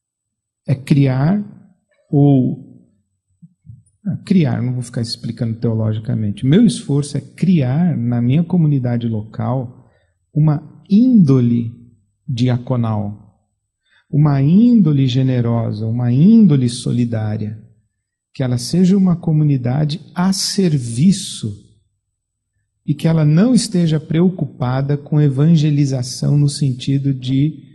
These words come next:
movimento de crescimento de igreja.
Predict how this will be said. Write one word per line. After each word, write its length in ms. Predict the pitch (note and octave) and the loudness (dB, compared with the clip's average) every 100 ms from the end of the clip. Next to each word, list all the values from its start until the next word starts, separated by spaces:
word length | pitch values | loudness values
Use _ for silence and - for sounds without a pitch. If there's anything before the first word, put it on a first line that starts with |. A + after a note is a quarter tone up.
| _ _ _ | _ _ _
movimento 680 | C#3 D3 C#3 C#3 C#3+ F3 F3+ | 0 0 2 2 4 2 0
de 120 | D3 | -2
crescimento 680 | - D3 - C#3 C3 C#3+ C#3+ | -2 -2 0 0 2 0 0
de 120 | C#3 | -2
igreja. 500 | B2+ A#2 A2 G#2 G#2+ | -2 -2 -4 -4 -8